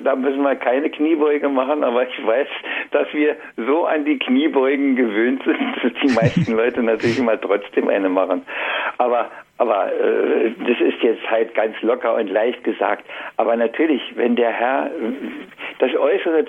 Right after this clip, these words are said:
Zeichen ist, dass wir uns halt nicht bekreuzigen mit Weihwasser, weil kein Weihwasser da ist, weil er nicht da ist. Das äußere Zeichen ist, wenn im Tabernakel nicht der, äh, heilige Gott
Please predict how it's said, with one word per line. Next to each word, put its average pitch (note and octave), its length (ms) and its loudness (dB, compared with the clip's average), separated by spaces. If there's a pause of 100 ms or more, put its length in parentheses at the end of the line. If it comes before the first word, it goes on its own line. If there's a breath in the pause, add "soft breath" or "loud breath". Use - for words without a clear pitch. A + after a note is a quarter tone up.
Zeichen E3+ 360 0
ist, G#3 240 0 (180)
dass D3 240 0
wir D3+ 180 2
uns C#3+ 280 0
halt B2+ 280 0
nicht D#3 300 -2
bekreuzigen D3+ 840 0
mit C#3+ 200 0
Weihwasser, D3+ 540 0
weil C#3+ 160 0
kein C#3+ 240 -2
Weihwasser C#3 500 0
da D3+ 240 0
ist, E3 120 -4 (260 loud breath)
weil F3+ 360 0
er E3 240 0
nicht C3 280 0
da A#2 200 0
ist. - 140 -6 (240 loud breath)
Das C3+ 180 2
äußere D3+ 500 0
Zeichen D#3 380 0
ist, E3+ 180 0 (320 loud breath)
wenn D#3 200 2
im D3 140 2
Tabernakel D3 720 0
nicht D3 260 0
der, C#3 200 0 (340 loud breath)
äh, - 460 -2
heilige D3+ 480 2
Gott D#3 240 -2